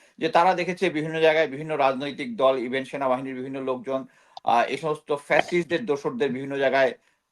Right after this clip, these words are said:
আহ, ব-, রক্ষা করে চলছে। এর পরবর্তীতে যেটা হচ্ছে বিভিন্ন জায়গায় উপদেষ্টা নিয়োগ এবং অন্যান্য সবকিছুতেই একটা লোকজনের মধ্যে একটা ফ্রাস্ট্রেশন দেখা যাচ্ছে। Actually ফ্রাস্ট্রেশনটা হচ্ছে এত রক্ত দিয়েছি, এত কিছু করেছি দেশের জন্য, তারপরেও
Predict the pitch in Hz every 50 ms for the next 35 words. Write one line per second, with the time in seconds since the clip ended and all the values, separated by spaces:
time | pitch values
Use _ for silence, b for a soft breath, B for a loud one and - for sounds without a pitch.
0 | _ - - 107 117 120 117 117 120 117 104 98 113 117 110 110 110 107 107 120
1 | 127 117 - - - 160 - 143 143 139 - 139 131 127 - - 143 135 123 -
2 | _ _ - 160 190 220 226 214 - 185 185 190 185 196 185 185 196 180 202 160
3 | 156 147 170 170 185 185 - - 185 160 - b b b b b - 98 117 151
4 | 175 190 202 185 196 196 202 185 160 151 151 170 175 170 180 - - 214 202 156
5 | 151 165 165 170 170 156 156 160 160 156 156 135 151 170 180 190 214 233 247 240
6 | 185 - - - 226 233 - - 233 - 208 180 - 107 107 120 - _ _ _
7 | _ _ _ - - - - - 180 175 160 156 170 170 170 170 165 160 - 156
8 | - - - 196 208 - - 214 208 - 147 123 107 101 - 87 82 - - -
9 | - _ - - - - - 196 214 220 226 - b b b b b b b _
10 | - - 170 180 175 - - 226 - 247 240 220 196 247 226 220 - - 247 -
11 | - 147 165 - - 214 208 185 180 - - - 202 196 185 196 196 190 196 214
12 | 196 151 139 - - 180 175 185 - 196 180 180 180 175 185 190 143 147 147 185
13 | 180 156 160 175 175 190 208 202 - 143 139 156 - - 208 226 226